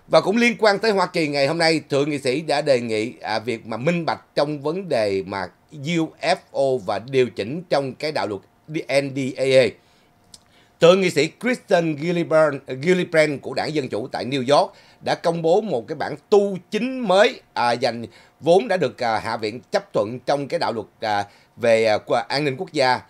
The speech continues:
tức là National Defense Authorization Act, gọi tắt là N D A A. Trong đó là đòi hỏi phải có sự, à, minh bạch trong các cái dữ liệu liên quan tới U F O. U F O tức là những vật thể lạ ở trong không gian đã xuất hiện trong thời gian gần đây trên trái đất. Và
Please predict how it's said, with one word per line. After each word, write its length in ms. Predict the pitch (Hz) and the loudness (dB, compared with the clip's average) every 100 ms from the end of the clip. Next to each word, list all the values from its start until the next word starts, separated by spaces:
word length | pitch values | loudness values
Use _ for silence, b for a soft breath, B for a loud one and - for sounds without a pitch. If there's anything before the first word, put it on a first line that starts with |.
| b - | b -12
tức 80 | 180 | -4
là 100 | 120 | -2
National 420 | 131 147 135 123 | 0 -2 -2 -4
Defense 380 | 120 95 135 127 - | -4 -4 -4 -4 -4
Authorization 880 | 127 135 131 123 107 143 147 - 127 - | -4 -2 -2 -4 -2 -2 -2 -4 -10 -8
Act, 340 | 143 175 - - | -6 -6 -6 -8
gọi 120 | 92 | -8
tắt 100 | 147 143 | -6 -8
là 280 | - 127 143 | -4 -2 -2
N 120 | 139 | -2
D 20 | 135 131 - | -6 -6 -4
A 80 | |
A. 220 | 139 131 120 98 B B - | 2 2 2 -2 B B -2
Trong 160 | 175 | 2
đó 320 | 170 180 190 - | 6 6 4 -4
là 180 | 107 110 | -6 -2
đòi 180 | 110 95 | 0 0
hỏi 160 | 98 127 | -2 -4
phải 120 | 101 | -8
có 140 | 107 156 | -6 -6
sự, 240 | 101 104 | -6 -4
à, 180 | 110 104 B B B | -4 -4 B B B
minh 280 | 151 196 202 | 0 0 2
bạch 140 | 147 - _ | -2 -2 _
trong 180 | 156 151 | -2 0
các 160 | 165 175 | -4 -4
cái 100 | 180 | -4
dữ 140 | 151 | -4
liệu 240 | 110 107 | -2 -4
liên 220 | 131 180 175 | -2 -4 0
quan 200 | 165 143 | 0 0
tới 200 | - 165 139 | -4 -6 -2
U 140 | 165 | -2
F 120 | 143 147 | -2 0
O. 140 | 151 123 107 b b b | 2 2 2 b b b
U 220 | 160 202 | 0 2
F 100 | 220 | 2
O 180 | 202 170 147 | 2 2 0
tức 100 | 180 | -4
là 60 | |
những 300 | 120 117 160 | -4 -4 -4
vật 180 | 131 98 | -6 -6
thể 140 | 113 127 | -6 -4
lạ 380 | 135 104 87 107 - | -2 -4 -4 -10 -8
ở 160 | 101 | -8
trong 180 | 135 127 | -6 -6
không 240 | 139 127 | -6 -4
gian 200 | 131 120 | -2 -2
đã 100 | 104 | -4
xuất 280 | 95 - 196 | -8 -6 -4
hiện 200 | 113 98 | -4 -6
trong 120 | 117 | -8
thời 140 | 101 95 | -8 -6
gian 140 | 107 | -6
gần 120 | 90 | -6
đây 140 | 92 104 | -6 -6
trên 200 | 131 95 | -6 -4
trái 120 | 127 | 0
đất. 200 | 160 196 B B B - | 2 0 B B B -2
Và 340 | 131 139 | 2 4